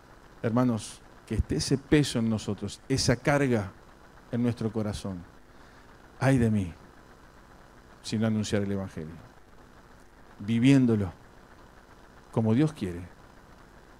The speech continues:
y que la gloria sea para Dios y que tu vida y mi vida realmente sea una vida que trascienda, que valga la pena ser vivida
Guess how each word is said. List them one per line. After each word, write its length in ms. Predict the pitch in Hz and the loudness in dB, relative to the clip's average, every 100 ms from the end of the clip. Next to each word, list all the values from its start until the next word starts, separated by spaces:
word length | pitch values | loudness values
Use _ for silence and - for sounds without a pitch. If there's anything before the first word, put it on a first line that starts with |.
| - | -4
y 100 | 113 | -4
que 160 | - | 0
la 160 | 104 104 | 0 0
gloria 540 | 104 120 135 127 107 | 2 4 6 4 -2
sea 240 | 107 120 110 | -6 -6 -6
para 240 | 104 101 | -6 -8
Dios 480 | 90 87 - - - | -8 -12 -14 -20 -14
y 100 | 113 | -12
que 160 | 107 117 | -6 -6
tu 200 | 104 117 | 0 2
vida 440 | 156 175 170 160 - | 4 4 2 0 -4
y 120 | 127 | 0
mi 140 | 117 113 | 2 2
vida 360 | 110 95 92 - - - - - - - - - - | 0 -2 -8 -14 -20 -20 -20 -20 -20 -20 -20 -20 -6
realmente 480 | 120 113 127 120 | 0 4 4 2
sea 160 | 113 127 | 0 0
una 80 | 117 | 2
vida 240 | 123 123 | 2 0
que 180 | 117 117 | -2 -6
trascienda, 1000 | - 120 107 - - 156 139 120 92 85 - - | -2 0 2 0 0 -2 -2 -4 -6 -12 -16 -10
que 140 | 107 | -4
valga 400 | 104 127 139 143 | 2 2 2 0
la 120 | 120 104 | -2 -2
pena 360 | - 113 110 | 0 0 0
ser 220 | 107 117 | -2 -2
vivida 440 | 110 107 107 92 | 0 0 0 -2